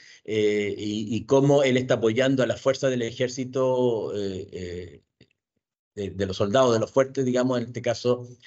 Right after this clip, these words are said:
de, de Arauco, para penetrar en el territorio y poder,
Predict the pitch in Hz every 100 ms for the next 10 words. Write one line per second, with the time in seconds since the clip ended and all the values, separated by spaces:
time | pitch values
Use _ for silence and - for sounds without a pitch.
0 | - - 104 107 107 104 104 101 104 110
1 | 123 127 143 156 - 127 123 123 127 123
2 | 113 120 139 143 131 131 127 123 131 135
3 | 135 147 147 127 113 113 113 120 120